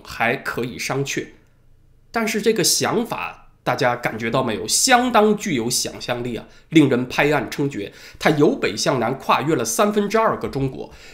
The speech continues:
这种尺度的大包抄、大迂回，你不要说是在古代啊，那个时代通信的速度不会超过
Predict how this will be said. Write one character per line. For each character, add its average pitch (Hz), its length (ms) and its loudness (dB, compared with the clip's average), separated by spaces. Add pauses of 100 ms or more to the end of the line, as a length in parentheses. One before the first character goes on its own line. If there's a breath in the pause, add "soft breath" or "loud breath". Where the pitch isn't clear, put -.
这 262 220 4
种 160 180 4
尺 - 240 2
度 135 180 -8
的 117 80 -6
大 113 240 -2
包 143 200 2
抄、 139 200 -2
大 139 200 -2
迂 127 160 -4
回， 95 200 -8
你 120 140 -4
不 135 240 0
要 220 160 2
说 160 180 2
是 151 140 -2
在 127 140 0
古 - 260 -10
代 120 200 -4
啊， - 260 -16
那 240 120 0
个 170 120 -2
时 - 180 -2
代 131 160 2
通 190 240 0
信 180 180 0
的 123 60 -4
速 139 220 -6
度 113 120 -10
不 107 160 -10
会 160 140 -2
超 - 180 -4
过 147 240 -2